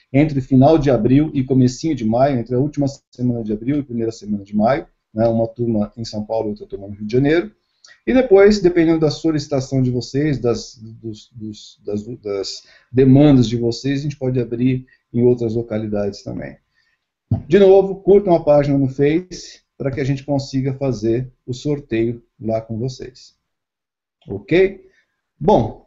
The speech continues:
é, em termos de conteúdo, era isso que eu queria passar, né?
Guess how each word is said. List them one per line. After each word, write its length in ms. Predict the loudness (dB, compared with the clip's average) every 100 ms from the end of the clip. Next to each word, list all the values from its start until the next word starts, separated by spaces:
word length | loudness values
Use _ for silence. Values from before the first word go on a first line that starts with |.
| 0
é, 180 | 2 2
em 60 |
termos 300 | 2 0 0
de 60 | -2
conteúdo, 680 | -4 0 2 2 0 -4 -6
era 260 | -2 0 0
isso 180 | 0
que 60 | -2
eu 60 | -6
queria 240 | -2 -2
passar, 540 | -2 -4 -2 -4 -6 -6
né? 340 | -4 -2 -4